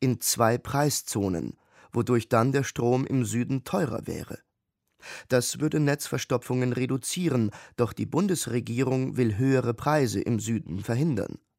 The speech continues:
Vor diesem Hintergrund erscheint das Beharren der Regierung auf den H-G-Ü-Trassen in einem anderen Licht.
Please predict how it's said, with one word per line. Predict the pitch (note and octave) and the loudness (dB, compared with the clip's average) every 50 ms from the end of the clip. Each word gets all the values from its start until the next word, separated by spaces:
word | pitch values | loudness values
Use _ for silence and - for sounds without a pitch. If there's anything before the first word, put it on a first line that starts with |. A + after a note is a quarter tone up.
| _ _ _ _ _ - - - - - | _ _ _ _ _ -16 -16 -14 -14 -4
Vor | - C3 C3+ | 0 0 2
diesem | - F#3+ F3+ E3 D#3 | 2 2 0 2 2
Hintergrund | C#3 D#3+ D#3 - D3+ B2 - B2 C3 C3 - | 2 2 2 2 -2 -2 0 0 0 0 0
erscheint | - A2+ - - A#2+ A#2+ B2 - | -2 -4 0 2 0 0 0 0
das | A2+ - | -4 -6
Beharren | - - F#2+ F2 G#2+ G#2+ D3 E3 D3+ C3 | -4 -6 -6 -2 -2 -2 0 0 0 2
der | A2 A2 G#2+ G#2+ | 2 0 0 0
Regierung | A2 A2 A2+ A2+ B2 C3 C3+ B2+ C3 C3+ C3+ A#2 - - - - - | -2 -2 -2 -2 -2 0 0 2 2 0 0 -2 -4 -10 -16 -10 -2
auf | - G2+ G2+ - - | -2 -2 -2 -2 -4
den | - A2 G2 G2 G2+ | -2 -2 0 0 0
H-G-Ü-Trassen | A#2 A2+ A2 G#2+ - G#2 G2 - - D#3 E3+ - - - A#2 B2 - - C3 B2+ | 0 0 0 0 -2 -2 -2 -2 -4 -6 -6 -4 -2 -2 0 0 0 -2 -4 -4
in | - - C#3 B2+ | -2 -2 -4 -2
einem | - - C3+ D3 B2 - - | -2 -2 -2 -2 -2 0 0
anderen | C#3+ A#2+ G2 F#2+ F#2+ - D2+ F2+ | 0 0 0 -2 -4 -6 -6 -6
Licht. | F2+ C#2+ - - - - | -6 -6 -8 -10 -16 -20